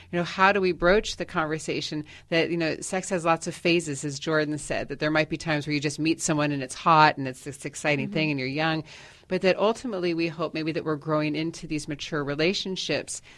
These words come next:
Speaker 1: where we're with someone who just, you know, worships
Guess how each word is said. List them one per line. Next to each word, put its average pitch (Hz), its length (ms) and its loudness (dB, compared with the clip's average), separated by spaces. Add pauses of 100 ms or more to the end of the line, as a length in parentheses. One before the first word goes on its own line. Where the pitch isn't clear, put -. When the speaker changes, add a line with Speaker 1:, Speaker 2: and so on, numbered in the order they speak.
(200)
Speaker 1:
where 160 180 0
we're 151 140 2
with 170 180 2
someone 160 340 -2
who 151 160 -4
just, 147 380 -4
you 156 140 -6
know, 143 260 -4 (140)
worships 147 680 -4